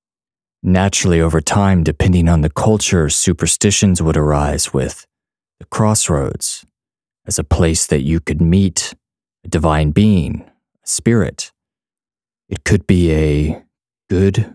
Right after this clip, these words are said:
spirit, a helpful spirit, could be an evil spirit, could be the devil. When I was researching how these beliefs about the crossroads may have developed,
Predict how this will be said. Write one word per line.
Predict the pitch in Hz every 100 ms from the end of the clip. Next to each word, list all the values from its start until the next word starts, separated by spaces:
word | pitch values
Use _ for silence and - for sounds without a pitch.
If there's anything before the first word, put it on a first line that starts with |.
| _
spirit, | - - 110 113 - -
a | 76 -
helpful | 104 95 107 101
spirit, | - 104 120 156 - _ _ _ _ _ _ _ _ _
could | - 87
be | 98 90
an | 87
evil | 95 113 101
spirit, | - 85 65 - - - _ _ _ _ _ _ _
could | - -
be | 90
the | 85
devil. | 85 101 92 64 - - _ _ _ _ _ _ _ _ _ _ _ _ _ _ _ -
When | 92
I | 90 90
was | 87 78 73 98
researching | 92 104 - 92 - 80 71
how | 76 - 95 90
these | 82 82 78 - -
beliefs | 82 82 90 87 -
about | 80 76 -
the |
crossroads | - - 87 87 - 80 73 67 -
may | 85 78
have | 78
developed, | - 90 92 90 76 - -